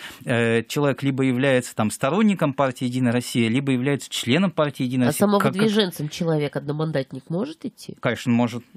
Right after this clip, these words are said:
Speaker 2: Так. Ну, то есть, может быть, ведь и такой вариант. Я думаю, что об
Speaker 1: Это
Speaker 2: этом
Speaker 1: говорилось,
Speaker 2: шла
Speaker 1: что
Speaker 2: речь.
Speaker 1: как будто бы это уже произошло,
Speaker 2: А,
Speaker 1: но у нас
Speaker 2: мгм.
Speaker 1: самовыдвиженцев, которые от "Единой России" на прошлых выборах шли, не было, и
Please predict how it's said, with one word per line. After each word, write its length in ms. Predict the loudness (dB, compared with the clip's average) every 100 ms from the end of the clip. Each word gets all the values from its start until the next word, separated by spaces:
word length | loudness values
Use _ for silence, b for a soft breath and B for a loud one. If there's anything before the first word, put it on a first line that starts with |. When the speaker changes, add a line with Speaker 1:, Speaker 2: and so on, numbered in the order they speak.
| -6
Speaker 2:
Так. 460 | -2 0 -2 -8 _ _ -16
Ну, 260 | -14 -10
то 120 | -4
есть, 120 | -4 0
может 240 | -2 -2
быть, 140 | -6 -8
ведь 140 | -10 -6
и 20 |
такой 320 | -6 -4 -4
вариант. 440 | -2 -2 -2 -4
Я 100 | -8 -6
думаю, 240 | -6 -8
что 160 | -6 -8
об 60 | -4
Speaker 1:
Это 240 | -2 2
Speaker 2:
этом 120 | 2 2
Speaker 1:
говорилось, 360 | 2 2 0 0
Speaker 2:
шла 100 | 2
Speaker 1:
что 160 | 2
Speaker 2:
речь. 160 | 2 -4 _
Speaker 1:
как 200 | -2 -2
будто 240 | -2 -2 0
бы 100 | 0
это 140 | -2
уже 180 | -2 -2
произошло, 640 | -2 -2 -2 -4 -2 0
Speaker 2:
А, 60 | 2
Speaker 1:
но 80 | 2
у 40 |
нас 160 | 2 2
Speaker 2:
мгм. 60 |
Speaker 1:
самовыдвиженцев, 880 | 2 2 0 -2 0 0 0 -2 -4 B B B -6
которые 560 | -4 0 0 2 2 0 -6 -12 -14 -16 -8
от 140 | -6 -4
"Единой 280 | -2 2
России" 240 | 2 0 -2
на 100 | -2
прошлых 240 | -4 -4
выборах 300 | -2 0 -2
шли, 220 | -2 0
не 260 | 0 2 2
было, 280 | 4 2 0
и 320 | 0 -4